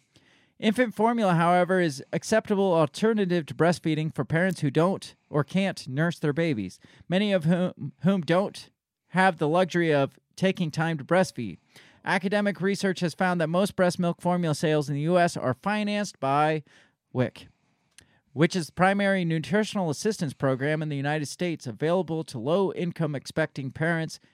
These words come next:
and parents of newborns. It says federal law requires state agencies administering wic to grant one company exclusive rights to sell formula to the program. It says the framework has been in place since nineteen eighty-nine when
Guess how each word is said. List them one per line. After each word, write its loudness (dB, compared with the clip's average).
and -8
parents -2
of -6
newborns. -4
It -18
says 4
federal 4
law 4
requires 2
state -2
agencies -4
administering -2
wic -2
to -8
grant -2
one 0
company 0
exclusive -4
rights -2
to -10
sell 0
formula 0
to -10
the -4
program. 2
It -18
says 4
the -2
framework 0
has 0
been 0
in -2
place -2
since -8
nineteen -4
eighty-nine -4
when -4